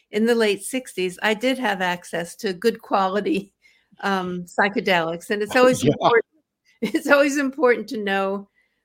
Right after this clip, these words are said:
Speaker 1: the source and, and that this is a, a safe uh, entheogen. <clears throat> And I wanna,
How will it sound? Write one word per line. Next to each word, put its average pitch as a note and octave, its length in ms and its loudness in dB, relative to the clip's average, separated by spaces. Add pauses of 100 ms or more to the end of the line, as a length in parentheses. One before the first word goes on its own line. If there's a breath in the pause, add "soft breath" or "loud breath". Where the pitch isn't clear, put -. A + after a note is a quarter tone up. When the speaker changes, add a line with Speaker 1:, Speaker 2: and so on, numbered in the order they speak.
Speaker 1:
the A3+ 100 4
source E3+ 560 -2
and, F#3 240 -8
and F#3+ 240 -2
that F#3+ 140 -6
this G3+ 200 -8
is F#3+ 180 -8
a, F3+ 260 -2 (140)
a G3+ 100 -8
safe G3+ 580 -4 (1040)
uh, F#3 260 -4
entheogen. F#3+ 800 -6 (240)
<clears throat> B3 220 -2
And A3+ 340 0
I A#3+ 140 0
wanna, A3+ 380 -2